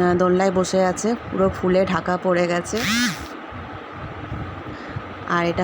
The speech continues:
হচ্ছে স্টোন, স্টোনের গোপাল, স্টোন ডাস্টে। আর এখানে আছে রাধাকৃষ্ণ। এখানে সাজানোটাও তো অপূর্ব হয়েইছে, গোপালের সমস্ত খাবার, গোপালের জন্য কেক, কেকটা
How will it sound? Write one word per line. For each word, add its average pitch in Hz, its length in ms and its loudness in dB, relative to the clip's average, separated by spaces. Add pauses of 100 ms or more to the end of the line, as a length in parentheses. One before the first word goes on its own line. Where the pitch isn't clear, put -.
হচ্ছে 185 200 0 (100)
স্টোন, 185 260 2 (460)
স্টোনের 190 480 0
গোপাল, 185 300 0 (100)
স্টোন 175 260 2
ডাস্টে। 175 360 0 (520)
আর 175 120 2
এখানে 190 340 0 (100)
আছে 190 220 -2 (160)
রাধাকৃষ্ণ। 175 640 0 (1800)
এখানে 196 360 0
সাজানোটাও 220 600 2
তো 262 40 4 (100)
অপূর্ব 202 260 2 (140)
হয়েইছে, 196 440 4 (420)
গোপালের 185 400 2
সমস্ত 180 320 0 (160)
খাবার, 175 360 2 (520)
গোপালের 185 400 0
জন্য 180 260 2 (200)
কেক, 190 320 4 (1300)
কেকটা 190 300 -2